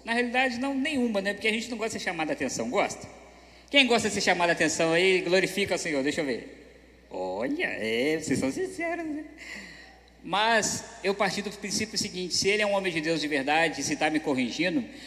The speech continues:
a Bíblia fala que Deus corrige a quem ele ama. Se eu fui muito corrigido, é porque Deus me ama muito, tá vendo? <laughs> É, ué. Pensa desse modo, aleluia.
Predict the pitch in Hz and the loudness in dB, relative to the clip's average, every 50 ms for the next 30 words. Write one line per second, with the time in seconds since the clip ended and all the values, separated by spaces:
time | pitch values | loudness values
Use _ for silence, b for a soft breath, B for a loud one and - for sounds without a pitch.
0 | B B B B - 110 123 139 160 170 170 156 160 165 165 170 156 170 151 139 | B B B B -6 -2 0 2 4 4 4 4 4 2 2 2 2 -2 -2 0
1 | 139 160 185 196 190 - - - 175 160 139 131 147 175 208 190 - 165 151 - | 2 4 4 4 2 0 -2 0 2 2 2 4 2 2 2 2 2 0 -2 -2
2 | - 180 196 190 185 196 226 262 285 311 262 - - - - - - - - 151 | -4 -6 -4 0 2 4 4 4 4 2 0 -2 -8 -14 -16 -16 -12 -4 0 2
3 | 170 156 139 123 107 98 - B B B B B B - 320 302 285 285 277 240 | 2 4 2 2 0 -2 -6 B B B B B B 4 6 6 6 6 4 6
4 | 226 247 240 - 226 220 202 202 185 185 247 285 285 269 285 269 214 254 269 277 | 6 6 4 6 4 6 6 6 6 6 6 4 4 4 4 6 8 8 8 8
5 | 262 247 247 277 294 247 220 226 247 277 269 - 214 202 233 269 254 - 165 - | 8 8 8 8 8 6 6 8 8 8 8 6 6 8 10 8 8 8 8 6
6 | - - 220 233 247 240 - 214 240 226 - - 196 240 214 196 - 247 269 220 | 8 8 8 8 8 10 8 8 6 6 6 6 6 6 6 4 6 6 6 8
7 | 190 190 196 190 160 127 - 269 277 269 254 220 B B B - - - - 208 | 8 6 4 4 2 0 0 -2 -2 -2 -4 -6 B B B -18 -2 4 6 8
8 | 185 196 196 233 226 226 233 226 - 285 294 302 285 254 247 247 240 214 196 214 | 8 8 6 6 6 6 6 6 4 4 6 8 8 10 8 8 8 6 6 6
9 | 226 262 277 254 202 156 135 | 8 8 8 10 8 8 6